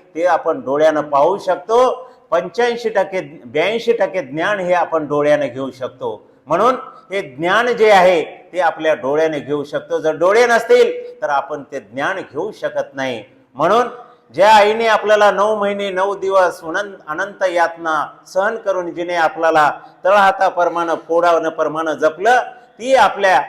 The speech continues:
आईच्या उदरामध्ये आपण त्या ठिकाणी कसा असतो? त्या ठिकाणी अंधारातच असतो आणि जन्मल्यानंतर, नंतर सुद्धा तो आपण या ठिकाणी अंधारमयच असतो. म्हणून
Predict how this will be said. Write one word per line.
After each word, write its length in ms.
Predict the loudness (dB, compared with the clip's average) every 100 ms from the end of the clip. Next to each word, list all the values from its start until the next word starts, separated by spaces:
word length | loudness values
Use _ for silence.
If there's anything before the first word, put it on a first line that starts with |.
| -2
आईच्या 320 | -2 -2 0
उदरामध्ये 800 | 0 0 2 4 4 2 2 0 -6 -6
आपण 280 | -2 -2
त्या 160 | 0 -2
ठिकाणी 500 | -2 0 0 0 -2 -4 -16 _
कसा 220 | -4 2
असतो? 560 | 4 4 4 4 4 2 -10 -14
त्या 140 | -8 -8
ठिकाणी 320 | -4 -4 -4 -8
अंधारातच 580 | -4 0 2 2 0 0
असतो 580 | -2 -2 -4 -4 -4 _ -12
आणि 200 | -10 -10 -4
जन्मल्यानंतर, 720 | -4 -2 -2 -2 -2 -4 -6
नंतर 420 | -4 -8 -4 -4
सुद्धा 460 | -4 -6 2 4 4 0 -14 -8
तो 100 | -4
आपण 480 | 0 0 2 0 0 -6 -20 _ _
या 180 | 0 0
ठिकाणी 680 | 0 0 0 0 -6 -12 -4
अंधारमयच 640 | -4 2 4 4 0 2
असतो. 600 | 0 0 2 2 0 -8 -8
म्हणून 220 | -4 -4